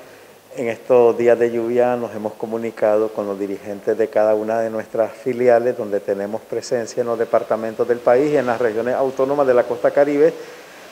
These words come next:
orientando para que a su vez se oriente a la membresía a nivel general para que tomen las debidas precauciones, para que escuchen los medios de comunicación como Canal doce, para que escuchen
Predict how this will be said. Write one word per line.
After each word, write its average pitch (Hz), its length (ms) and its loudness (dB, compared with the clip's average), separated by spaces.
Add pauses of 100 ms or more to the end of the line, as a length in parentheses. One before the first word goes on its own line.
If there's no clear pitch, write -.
(140)
orientando 147 680 6
para 113 320 4
que 117 80 0
a 107 60 0
su 110 200 -4
vez 110 140 0
se 139 140 -2
oriente 131 480 2
a 113 40 6
la 110 140 -2
membresía 120 680 -2
a 123 40 0
nivel 113 260 -4
general 123 520 0 (540)
para 110 680 2 (200)
que 117 100 -4
tomen 117 340 -6
las 120 120 -6
debidas 113 460 0 (380)
precauciones, 123 760 0 (560)
para 117 220 -2
que 117 120 -8
escuchen 120 420 -6
los 123 160 -8
medios 117 240 0
de 110 100 0
comunicación 107 1040 -4
como 107 240 -14
Canal 101 360 -6
doce, 120 420 0
para 104 280 -2
que - 80 -12
escuchen 113 560 -12